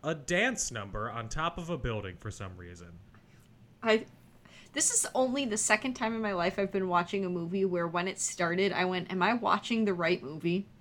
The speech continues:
Speaker 1: What was the other one?
Speaker 2: Um, Eurovision, because it starts with the music video, and I thought it was the middle of the movie.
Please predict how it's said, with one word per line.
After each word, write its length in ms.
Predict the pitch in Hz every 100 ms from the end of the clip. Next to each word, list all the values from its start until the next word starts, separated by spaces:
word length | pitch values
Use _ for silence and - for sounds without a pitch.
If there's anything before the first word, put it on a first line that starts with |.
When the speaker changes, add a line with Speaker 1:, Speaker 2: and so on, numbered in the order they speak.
| - - - - - _ _ _ _ _ _
Speaker 1:
What 140 | 135 143
was 120 | 131
the 80 | 127
other 140 | 151
one? 160 | 98 87 - - _ _ _ - - - - -
Speaker 2:
Um, 600 | 214 208 196 185 180 170
Eurovision, 840 | 180 190 185 196 220 240 269 277
because 260 | 247 220 208
it 100 | 202
starts 280 | - 196 196
with 80 | 202
the 60 |
music 320 | 202 185 185 214
video, 300 | 214 233 233
and 100 | 185
I 100 | 185
thought 220 | 196 185
it 80 | 185
was 120 | 180
the 80 | 180
middle 240 | 175 175
of 60 | 170
the 60 |
movie. 460 | 160 165 151 147